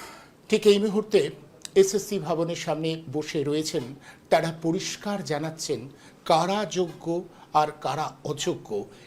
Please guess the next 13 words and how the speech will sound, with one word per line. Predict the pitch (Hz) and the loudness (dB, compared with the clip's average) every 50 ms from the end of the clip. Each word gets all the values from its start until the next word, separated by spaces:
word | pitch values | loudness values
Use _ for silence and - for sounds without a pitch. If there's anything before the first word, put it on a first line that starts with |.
| - - | -6 -6
এটা | 139 139 139 156 143 147 139 - - - - - - - - - - | -6 -4 -4 -6 -6 -6 -8 -12 -20 -20 -20 -20 -20 -20 -20 -8 -4
নির্ধারণ | 139 151 151 147 - - - - 160 175 180 190 185 165 | -4 -4 -4 -6 -12 -14 -8 -4 -4 -2 -2 -2 -4 -4
করে | - 156 143 135 131 | -2 -2 -2 -2 -2
দিতে | 113 120 120 139 | -4 -6 -8 -8
হবে | 127 104 131 117 143 151 156 160 160 - - - - _ | -8 -6 -6 -4 -4 -2 -4 -4 -8 -12 -20 -20 -10 _
রাজ্যের | 139 135 117 113 - - 147 147 143 139 - - - - - - | -4 -4 -4 -6 -10 -8 -4 -4 -6 -6 -8 -20 -20 -20 -20 -16
শিক্ষা | - - - - 214 - - - - - 170 | -10 -8 -4 -4 -6 -6 -8 -16 -8 -8 -6
বিভাগকেই। | - 113 110 - - - 135 - - - 113 104 98 98 - - - - - - - - | -6 -6 -10 -10 -12 -14 -16 -16 -14 -12 -12 -12 -12 -14 -18 -20 -20 -20 -20 -20 -18 0
রাজ্য | - 180 190 190 190 247 | 4 4 4 4 2 -4
শিক্ষা | 233 - - 247 - - 262 | -4 -4 -6 -8 -4 -6 -4
দপ্তর | 240 240 233 233 - 147 127 131 131 - - - - | -4 -4 -6 0 0 0 0 0 -4 -8 -18 -18 -4
এই | - 156 | -4 -2
দায়িত্বটা | 156 - 151 151 160 160 160 - 185 185 190 180 | 0 0 0 0 0 -4 -4 -6 -2 0 0 -2